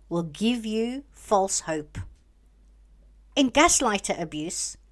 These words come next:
they will treat you with superficial kindness and remorse from time to time. This is to give you false hope in the relationship.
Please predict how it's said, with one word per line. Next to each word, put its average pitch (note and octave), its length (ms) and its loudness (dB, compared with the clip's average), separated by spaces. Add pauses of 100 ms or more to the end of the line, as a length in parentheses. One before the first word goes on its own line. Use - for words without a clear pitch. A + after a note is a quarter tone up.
they A3+ 100 8
will A#3 120 2
treat - 480 0
you C4+ 100 -2
with G#3 160 -2
superficial - 680 -2
kindness F3+ 520 -4
and F#3+ 160 -4
remorse G3 440 2
from F3 200 -4
time G#3+ 260 0
to F#3 80 -10
time. D3 420 -4 (1000)
This G#4+ 160 6
is A4+ 120 2
to D#4+ 100 2
give B3 180 -2
you A#3 140 -2
false F4 380 6
hope F3+ 280 0
in A3 80 2
the A3 80 0
relationship. A#3 720 -2